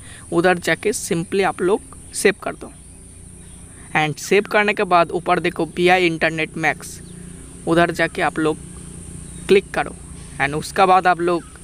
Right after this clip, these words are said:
आपका मोबाइल का internet check करो, जल्दी से YouTube पर चला जाओ। and देखो guys, मेरा जो YouTube है ये बहुत जल्दी काम कर रहा है, बहुत ही जल्दी। देखो बहुत fast हो गया internet, एकदम बढ़िया चल रहा है एकदम,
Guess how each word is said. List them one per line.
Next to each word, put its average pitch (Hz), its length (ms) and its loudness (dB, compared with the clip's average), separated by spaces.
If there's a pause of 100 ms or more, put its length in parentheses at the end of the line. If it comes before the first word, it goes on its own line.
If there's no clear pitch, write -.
(320)
आपका 170 200 -2
मोबाइल 165 260 4
का 170 120 0
internet 165 480 0
check 160 220 -2 (100)
करो, 147 160 -2
जल्दी 175 280 2
से 180 140 2
YouTube 170 240 2 (120)
पर 170 100 2
चला 160 240 0
जाओ। 170 240 0 (580)
and 151 220 0
देखो 170 220 2
guys, 156 360 0 (180)
मेरा 175 240 0
जो 185 200 0
YouTube 175 320 0
है 175 120 -2 (440)
ये 165 60 0
बहुत 160 500 2 (100)
जल्दी 180 300 4
काम 156 200 0
कर 156 180 0
रहा 151 160 -6
है, - 60 -8 (640)
बहुत 190 320 2
ही 220 80 2
जल्दी। 156 380 0
देखो 156 220 -4
बहुत 175 320 2 (120)
fast 175 300 0
हो 165 60 -4
गया 170 140 0
internet, 160 520 0
एकदम 180 460 -2 (840)
बढ़िया 180 360 4
चल 180 220 -2
रहा 147 120 -6
है - 80 -8
एकदम, - 260 -12